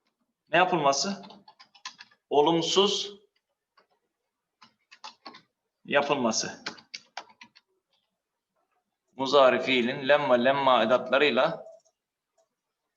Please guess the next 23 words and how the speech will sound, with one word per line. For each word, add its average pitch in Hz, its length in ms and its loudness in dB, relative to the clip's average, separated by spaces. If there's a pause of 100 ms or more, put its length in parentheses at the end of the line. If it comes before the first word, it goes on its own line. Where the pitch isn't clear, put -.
(1160)
olumsuz 131 520 -2
yapılması. 110 680 -6 (1800)
Şimdi 127 260 -6
ne 160 100 2
demekmiş - 520 -4
bu? - 40 -20 (600)
Nasara 196 420 6
yardım 170 460 2
etti, 135 340 -4
tamam. 117 460 0
Yansur'u 156 560 2
yardım 135 420 4
ediyor, 117 420 -2 (380)
eder, 123 260 0
edecek. 117 580 -4 (540)
Nasran 156 500 2
yardım 135 340 4
etmek, 113 400 -8
tamam. 117 400 -4 (260)
Nasrun 165 600 2
yardım 135 380 2
eder. 123 240 -2
Mansurun 165 840 2